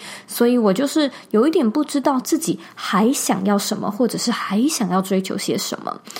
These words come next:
那大约到了今年年初，我有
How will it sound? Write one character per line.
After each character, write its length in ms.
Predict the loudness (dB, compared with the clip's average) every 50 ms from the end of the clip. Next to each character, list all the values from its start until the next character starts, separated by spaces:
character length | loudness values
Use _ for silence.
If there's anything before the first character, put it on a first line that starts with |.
| -16 -16 -18 -6 -2
那 320 | 0 2 2 2 0 -2 -4 -8 -16 -16 -4
大 180 | 0 2 4 4
约 200 | 4 4 2 4
到 200 | 4 2 4 4
了 220 | 4 4 4 4
今 300 | 2 0 -2 0 0 2
年 200 | 4 4 4 4 4
年 220 | 4 2 2 0
初， 320 | 0 -2 -2 0 2 4
我 120 | 4 4 4
有 240 | 4 4 2 2